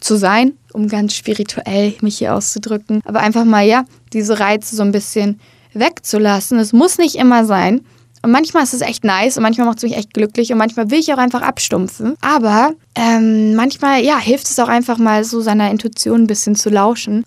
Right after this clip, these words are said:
und ein paar Dinge mal wegzulassen, um sich so ein bisschen die Ruhe zu geben, um auch den Stress, den man spürt, wirklich dem mal nachzuspüren. Das geht auch nur, wenn man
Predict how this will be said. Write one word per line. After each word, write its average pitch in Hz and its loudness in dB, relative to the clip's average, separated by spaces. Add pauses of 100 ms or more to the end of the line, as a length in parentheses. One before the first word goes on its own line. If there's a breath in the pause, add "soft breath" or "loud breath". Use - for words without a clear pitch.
und 208 0
ein 214 0
paar 208 -2
Dinge 214 0
mal 196 0
wegzulassen, 208 -4 (120)
um 196 0
sich 202 2
so 220 0
ein 202 4
bisschen 233 0
die 208 2
Ruhe 214 2
zu - -8
geben, 226 0
um 208 -2
auch - -2
den 208 -2
Stress, 277 -2
den 220 2
man 214 2
spürt, 285 0 (460 soft breath)
wirklich 240 -2
dem 226 4
mal 202 4
nachzuspüren. 202 0
Das 185 -6
geht 233 0
auch - -4
nur, 190 -4
wenn 180 0
man 180 -4